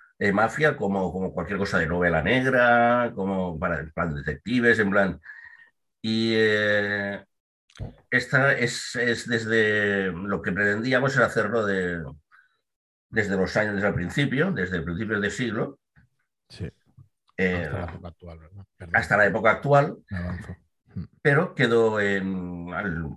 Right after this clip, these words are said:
Speaker 1: más que nada para los años veinte, treinta y eso. Y íbamos a ir siguiendo. Al final no, la cosa no, no salió y tal, pero, y bueno, sí salieron un par o tres de suplementos, que también eran de, sobre la época de Capone, y se podían hacer agentes de tipo de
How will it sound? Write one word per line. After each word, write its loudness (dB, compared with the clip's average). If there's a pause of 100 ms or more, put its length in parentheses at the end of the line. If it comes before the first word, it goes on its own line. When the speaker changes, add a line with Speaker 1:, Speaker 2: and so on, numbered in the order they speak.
Speaker 1:
más -2
que -2
nada 6
para 0
los -2
años -2
veinte, 2
treinta -2
y -8
eso. -8
Y -10
íbamos -4
a 0
ir -2
siguiendo. 2
Al 0
final -2
no, -6
la -6
cosa -8
no, -10
no -10
salió -4
y -2
tal, 0
pero, 0 (960)
y -4
bueno, 2
sí -6
salieron -2
un -2
par 2
o -2
tres 0
de -2
suplementos, 2
que -12
también 0
eran 0
de, -4
sobre -6
la 2
época -4
de -2
Capone, -2
y -4
se -2
podían 0
hacer -2
agentes 0
de -2
tipo -4
de -6